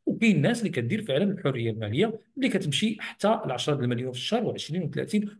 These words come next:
ومائة مليون في الشهر كاينين موجودين، وكيحولوهم الى مليونيرات. نفس الاستراتيجيه اللي دايره لي زابليكاسيون ديال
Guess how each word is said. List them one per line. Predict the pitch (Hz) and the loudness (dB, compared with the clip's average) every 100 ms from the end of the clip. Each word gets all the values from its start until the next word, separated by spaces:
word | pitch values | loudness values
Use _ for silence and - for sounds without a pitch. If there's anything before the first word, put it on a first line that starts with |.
| - | 2
ومائة | 233 139 170 202 139 | 4 6 4 2 -2
مليون | 117 120 165 - - _ | 0 4 4 4 -4 _
في | - | -2
الشهر | - 127 147 190 - - | 0 4 4 2 -2 -2
كاينين | 131 175 160 208 - | 0 2 4 2 2
موجودين، | 143 131 202 170 120 110 107 - - _ | -2 4 4 6 4 0 -8 -16 -20 _
وكيحولوهم | 165 165 208 - 156 131 127 226 - - | -2 2 2 4 4 4 4 2 0 0
الى | 226 190 | 4 4
مليونيرات. | 160 135 117 104 104 104 | 4 2 2 0 -2 -4
نفس | 254 349 302 - - - _ - - | -2 -2 -4 -10 -10 -12 _ -20 -4
الاستراتيجيه | 165 165 185 170 170 127 117 107 | -2 2 4 4 4 0 0 0
اللي | 107 196 | 2 4
دايره | 254 247 226 | 6 6 6
لي | 175 | 4
زابليكاسيون | 143 - 135 131 110 - 98 104 | 2 0 -4 -4 -6 -8 -10 -8
ديال | 104 139 135 101 | -4 0 0 -2